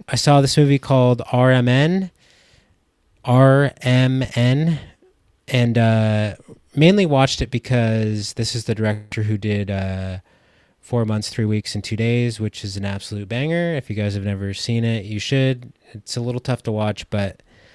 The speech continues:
it does slap. And, um, this kinda felt like The Beasts a little bit, just 'cause there's, uh, tension among the, uh,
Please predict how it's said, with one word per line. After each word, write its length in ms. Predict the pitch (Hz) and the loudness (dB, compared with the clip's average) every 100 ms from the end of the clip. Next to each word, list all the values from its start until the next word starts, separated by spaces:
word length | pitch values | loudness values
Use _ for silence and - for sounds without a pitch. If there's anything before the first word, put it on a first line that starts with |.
| _ _ _ _ _ | _ _ _ _ _
it 160 | 120 127 | -18 -10
does 280 | 127 147 139 - - - | -8 -6 -6 -6 -6 -10
slap. 460 | - 110 98 - - _ - | -12 -10 -10 -14 -20 _ -6
And, 300 | 127 127 127 | -2 0 2
um, 480 | 127 131 127 131 127 _ _ - | 2 2 2 0 -4 _ _ -6
this 140 | 139 | -4
kinda 260 | - 180 190 | 2 4 6
felt 220 | 185 151 | 6 4
like 180 | 147 - | 2 0
The 80 | 123 | 2
Beasts 560 | 117 139 - - - - | 6 6 6 -4 -8 -2
a 60 | 135 | 2
little 280 | 127 135 135 | 4 4 4
bit, 300 | 147 151 - _ _ _ _ - _ _ _ _ - - - - - | 6 4 2 _ _ _ _ -20 _ _ _ _ -20 -20 -16 -16 -10
just 160 | 123 | -2
'cause 160 | 123 113 | 2 6
there's, 260 | 110 107 | 8 8
uh, 220 | 110 104 104 | 6 4 4
tension 520 | - 123 120 127 117 | 6 6 6 4 6
among 460 | 107 110 110 113 104 | 6 6 4 4 2
the, 260 | 110 107 | 4 4
uh, 400 | 104 101 98 101 | 4 4 2 2